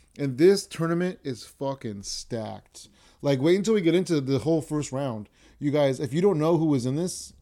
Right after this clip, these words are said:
which you probably should, 'cause, like I said, this <laughs> tournament was stacked. Uh, but if you don't know who's in this, wait till we get into this tournament. It's gonna be incredible. It's gonna be a thrill ride, if you will. All right, so Nick Wayne, Marcus Mathers in the ring, the crowd chanting,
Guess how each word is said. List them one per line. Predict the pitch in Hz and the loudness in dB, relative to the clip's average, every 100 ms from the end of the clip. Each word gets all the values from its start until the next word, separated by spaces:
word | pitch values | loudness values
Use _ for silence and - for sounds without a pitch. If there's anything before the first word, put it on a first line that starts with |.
| - | -6
which | 135 131 | -4 -2
you | 139 | -4
probably | 139 120 | -2 -2
should, | 110 135 110 | -2 -4 -6
'cause, | 113 107 101 - - - - | -6 -6 -8 -14 -20 -20 -10
like | 117 123 | -6 -4
I | |
said, | - 139 | -2 -4
this | 117 | -4
<laughs> | |
tournament | - 139 139 | -2 0 0
was | 98 | -4
stacked. | - 147 110 - - - - - - | -2 0 0 -6 -20 -20 -20 -12 0
Uh, | 131 | 2
but | 135 | 4
if | 160 | 2
you | 156 | 0
don't | 120 135 151 175 | -2 0 0 0
know | 175 | 0
who's | 185 | 0
in | 202 202 | -2 -2
this, | 202 - - - - | -4 -8 -20 -14 0
wait | 147 143 | 0 2
till | 165 | 0
we | 143 | 2
get | 143 | 2
into | 139 131 | 0 -2
this | 131 - | -4 -4
tournament. | 131 120 117 117 - _ _ _ | -6 -4 -4 -6 -10 _ _ _
It's | 135 - | -14 -6
gonna | 135 | -4
be | 120 | -2
incredible. | 104 - 120 110 113 _ _ | -6 -6 -6 -6 -8 _ _
It's | _ | _
gonna | 170 | -6
be | 147 | -4
a | 110 | -6
thrill | _ 98 127 113 | _ -6 -4 -4
ride, | 104 104 | -8 -12
if | 101 107 | -12 -14
you | |
will. | 101 101 101 - - - _ _ _ | -12 -14 -16 -18 -20 -20 _ _ _
All | 156 | 4
right, | 165 165 | 4 4
so | - 190 180 | 2 4 6
Nick | 165 175 214 | 6 4 2
Wayne, | 185 180 180 | 2 2 4
Marcus | 165 180 190 | 4 2 0
Mathers | 170 175 165 139 | 0 4 4 2
in | 196 226 | 0 2
the | 226 | 4
ring, | 180 165 165 151 _ _ | 4 4 0 -6 _ _
the | 156 | -6
crowd | 131 - 190 196 208 185 | -4 4 4 6 2 -2
chanting, | - 185 175 170 139 | -2 -2 -2 -2 -2